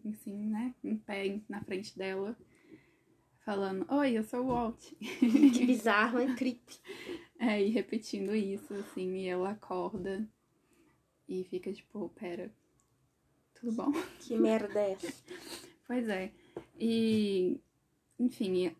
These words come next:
Speaker 1: ela tem um diálogo com ele curto, assim, e ele vai embora. Só que ela tem que ir atrás dele, porque ele pegou uma coisa muito importante pra ela, que era um batom da mãe dela, que é,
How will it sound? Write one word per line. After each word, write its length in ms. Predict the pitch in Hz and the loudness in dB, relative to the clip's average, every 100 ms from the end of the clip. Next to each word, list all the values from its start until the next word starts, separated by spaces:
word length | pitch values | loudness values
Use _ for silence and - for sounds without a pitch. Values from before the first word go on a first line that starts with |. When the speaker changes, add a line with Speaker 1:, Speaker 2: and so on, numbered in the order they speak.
| - | -8
Speaker 1:
ela 320 | 196 208 214 | -4 -2 -2
tem 340 | 208 190 214 | -4 -4 0
um 140 | 233 196 | 2 0
diálogo 440 | 185 185 185 185 | -2 -4 0 0
com 140 | 180 208 | -2 -6
ele 200 | 180 185 | -8 -8
curto, 400 | - 202 202 - | -8 -8 -8 -12
assim, 380 | - 214 240 254 | -10 -2 0 2
e 40 | |
ele 140 | 247 | 0
vai 160 | 247 247 | 0 4
embora. 500 | 262 247 220 220 226 - _ _ _ _ _ _ _ | 4 4 2 0 -4 -8 _ _ _ _ _ _ _
Só 360 | - - 226 254 | -14 -2 2 2
que 320 | 254 - 247 | 0 -2 0
ela 260 | 233 240 247 | 2 2 0
tem 180 | 269 | 0
que 140 | 254 269 | 0 0
ir 20 | |
atrás 380 | 254 - 240 220 | -6 -2 -4 0
dele, 340 | 226 240 226 - | 0 0 -2 -6
porque 300 | 202 - 208 | -12 -8 -6
ele 180 | 202 196 | -6 -6
pegou 480 | - 208 202 190 190 | -4 -4 0 0 0
uma 160 | 196 | -4
coisa 280 | 214 196 202 | -6 -6 -4
muito 220 | 190 214 | -4 -4
importante 420 | - 220 214 190 - | -6 -10 -8 -10 -10
pra 160 | - | -10
ela, 180 | 180 180 | -8 -8
que 140 | 180 | -8
era 160 | 175 180 | -10 -6
um 100 | 190 | -4
batom 480 | 185 208 - 180 180 - _ _ _ _ _ - | -4 -6 -8 -6 -6 -10 _ _ _ _ _ -10
da 140 | 196 190 | -4 -2
mãe 220 | 190 202 | -2 -2
dela, 480 | 190 185 180 180 226 _ _ | -2 -2 -2 -4 -6 _ _
que 320 | - 202 185 | -16 -10 -8
é, 380 | 185 180 180 - | -6 -6 -8 -12